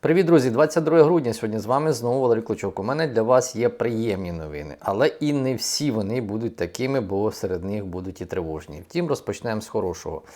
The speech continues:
По-перше, в Ірані блекаут.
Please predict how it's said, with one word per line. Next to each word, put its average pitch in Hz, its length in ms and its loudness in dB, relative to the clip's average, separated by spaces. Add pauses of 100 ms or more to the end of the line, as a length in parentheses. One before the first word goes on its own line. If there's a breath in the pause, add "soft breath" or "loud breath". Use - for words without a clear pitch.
(380 loud breath)
По-перше, 120 600 4
в 110 240 -6
Ірані 185 360 4
блекаут. 117 680 2